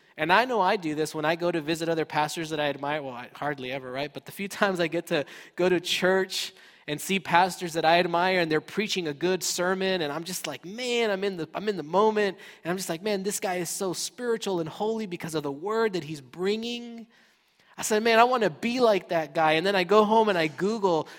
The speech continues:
"Well, what does he do for his spiritual practices? And what, how do, what does he read in the morning?" Like, I do that.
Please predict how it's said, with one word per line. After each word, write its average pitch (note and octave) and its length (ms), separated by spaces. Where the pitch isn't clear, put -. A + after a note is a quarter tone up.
"Well, D3 120
what F3 140
does G3+ 120
he G3+ 100
do G3 140
for F3 180
his E3 80
spiritual F#3 420
practices? D#3+ 680
And C3+ 100
what, D#3 160
how D#3 180
do, G3+ 160
what E3+ 120
does G#3 140
he G#3 120
read G3 300
in F#3+ 60
the F#3+ 80
morning?" F#3 280
Like, E3 120
I F#3 80
do D#4 260
that. C3 300